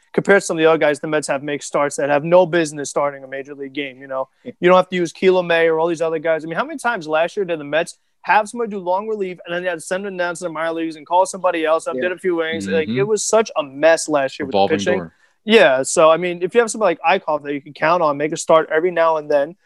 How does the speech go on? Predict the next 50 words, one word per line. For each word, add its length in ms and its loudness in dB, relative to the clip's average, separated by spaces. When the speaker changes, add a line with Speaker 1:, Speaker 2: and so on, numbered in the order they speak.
Speaker 1:
just 160 8
for 120 6
a 40 2
couple 280 2
weeks, 340 0
then 260 4
you, 160 2
you'll 180 6
be 120 4
okay. 380 4
You 60 -4
know, 80 0
you 100 4
won't 240 2
be 160 4
like, 160 4
"Oh 120 2
my 120 -4
gosh, 320 -4
there's 160 2
no 140 4
way 80 4
we're 80 -4
gonna 180 -4
win 160 -4
this 160 -4
game." 220 -4
That's 260 -2
an 60 2
automatic 480 0
loss 400 0
because 320 0
in 120 2
a 60 0
close 280 2
division, 420 2
a 80 -2
close 300 -2
wild 300 6
card, 260 2
that 280 2
game 300 -2
or 80 -4
two 280 -6
are 40 -6
here, 200 -2
there. 100 0
How 100 -4
many 140 -4
times, 400 -8